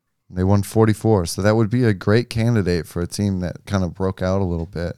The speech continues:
uh, with Darius Garland and Mobley, you know,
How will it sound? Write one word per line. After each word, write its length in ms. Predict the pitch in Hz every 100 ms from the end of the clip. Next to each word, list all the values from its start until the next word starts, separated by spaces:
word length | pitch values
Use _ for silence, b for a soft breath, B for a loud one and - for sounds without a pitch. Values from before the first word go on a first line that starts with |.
| _ _ _ _ _ _ _ _ _ _ _ _ _ _ _ _ _ _ -
uh, 200 | 90 85
with 160 | 92 -
Darius 360 | 98 95 92
Garland 560 | - 87 87 90 85 78 _ _ _ -
and 260 | 92 87
Mobley, 500 | 87 95 87 95 80 73 _ _ -
you 100 | 87
know, 280 | 85 90